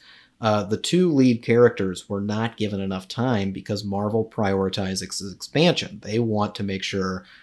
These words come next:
that they can ex-, build outward and build onward more than they can look inward. And this was something that I noticed in WandaVision that bugged me as well. I would have rather spent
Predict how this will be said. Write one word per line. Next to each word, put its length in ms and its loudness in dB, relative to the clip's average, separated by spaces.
that 220 -2
they 140 4
can 380 -2
ex-, 160 -20
build 520 0
outward 580 4
and 160 -4
build 420 0
onward 640 0
more 300 0
than 140 -4
they 120 -4
can 240 -4
look 300 -4
inward. 420 -2
And 160 0
this 200 -2
was 260 4
something 360 0
that 100 -2
I 120 0
noticed 400 -2
in 300 -4
WandaVision 560 2
that 120 -6
bugged 220 -2
me 80 -4
as 140 -6
well. 260 0
I 100 -2
would 140 0
have 160 -2
rather 300 2
spent 380 0